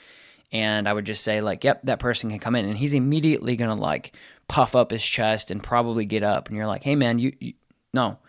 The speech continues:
go back into a sit, go back into a stay," because that will start taking, he'll, you'll peg him down a little bit. You'll say, "Hey, man, no, chill, like, you're good."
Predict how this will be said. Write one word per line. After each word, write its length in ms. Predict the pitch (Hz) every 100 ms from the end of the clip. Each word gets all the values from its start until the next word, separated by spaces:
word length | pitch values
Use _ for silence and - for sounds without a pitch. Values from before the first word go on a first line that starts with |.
| - - _ -
go 100 | 110
back 220 | 117 120
into 180 | 135 147
a 40 |
sit, 360 | 139 123 120 -
go 60 |
back 220 | 113 - -
into 180 | 123 127
a 60 |
stay," 500 | - - 104 104 110 - - - _ _ _ -
because 300 | - 117 113
that 220 | 139 143
will 120 | 143
start 320 | - 120 -
taking, 340 | - 131 - 123
he'll, 240 | 127 110 -
you'll 160 | 139 123
peg 260 | - 151 139
him 120 | 110
down 300 | 107 107 110
a 40 |
little 240 | 98 101 95
bit. 280 | 95 95 - -
You'll 120 | 104
say, 160 | - 110
"Hey, 100 | 123
man, 340 | 117 104 104
no, 320 | 110 123 - - _ _ _ -
chill, 380 | - 90 90 - _ -
like, 160 | 107 76
you're 100 | 107
good." 300 | 104 107